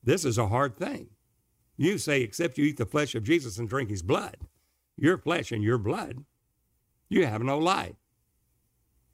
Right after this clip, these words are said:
And this was a hard thing. They couldn't receive it. So they left.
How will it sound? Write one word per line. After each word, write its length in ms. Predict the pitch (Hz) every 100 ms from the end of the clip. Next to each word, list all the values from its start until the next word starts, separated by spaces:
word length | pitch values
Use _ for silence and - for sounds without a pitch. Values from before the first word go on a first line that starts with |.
| -
And 100 | -
this 140 | 165
was 140 | 131 104
a 100 | 104
hard 240 | 113 107
thing. 200 | 196 208
They 80 | 117
couldn't 260 | 127 110
receive 360 | 113 123 196 -
it. 120 | - - _ _
So 180 | - 139
they 140 | 151
left. 400 | 156 87 - _